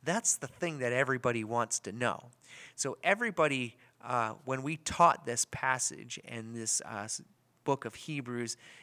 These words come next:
in our precept offices just a few, uh, months ago, and we taught it with our staff, and we taught it with, uh, a regular class that meets here on Tuesday,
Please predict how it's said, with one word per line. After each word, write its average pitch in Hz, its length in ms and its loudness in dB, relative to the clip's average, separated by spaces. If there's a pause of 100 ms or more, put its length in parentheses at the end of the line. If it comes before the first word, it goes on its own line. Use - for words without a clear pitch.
(120)
in 120 420 -10
our 113 200 2
precept - 600 -2
offices 123 640 0
just - 280 -6
a 117 40 -8
few, 120 360 -6 (500)
uh, 110 220 -6
months 151 340 4
ago, 156 320 2
and 120 100 -6
we 113 100 -8
taught 123 280 0
it - 80 -6
with - 180 -8
our 117 160 -6
staff, 135 720 2
and 107 120 -8
we 110 80 -6
taught 127 280 2
it - 140 -2
with, 117 240 0 (400)
uh, 110 280 -4
a 120 120 0
regular 117 440 0
class 123 400 2
that 104 180 -4
meets 120 240 -8
here 117 180 -4
on 107 120 -4
Tuesday, 147 520 -2